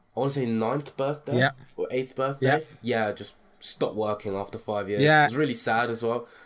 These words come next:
Speaker 2: Mate,
Speaker 1: Like, just midway through a song, just shut down.
Speaker 2: they're designed to last five years. Th-, those things have hard drive failures. So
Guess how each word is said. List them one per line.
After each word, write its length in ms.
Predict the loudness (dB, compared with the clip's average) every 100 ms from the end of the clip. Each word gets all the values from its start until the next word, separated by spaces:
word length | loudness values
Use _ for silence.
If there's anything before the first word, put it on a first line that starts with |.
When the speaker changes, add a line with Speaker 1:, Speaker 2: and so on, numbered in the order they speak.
| -6
Speaker 2:
Mate, 240 | 0 2 2
Speaker 1:
Like, 120 | -2
just 100 | 0
midway 420 | 2 2 2 0
through 140 | 2 2
a 60 |
song, 360 | 2 0 0 -2
just 180 | -4 -2
shut 220 | -4 -2
down. 100 | 2
Speaker 2:
they're 100 | 4
designed 440 | 6 6 6 6
to 100 | 4 4
last 280 | 4 2
five 220 | 0 0 0
years. 240 | -2 -2
Th-, 240 | -2 0 4
those 180 | 2 4
things 220 | 2 4
have 180 | 0 2
hard 220 | 2 2
drive 240 | 0 -2
failures. 460 | -2 -4 -2 -4 -2
So 280 | 0 2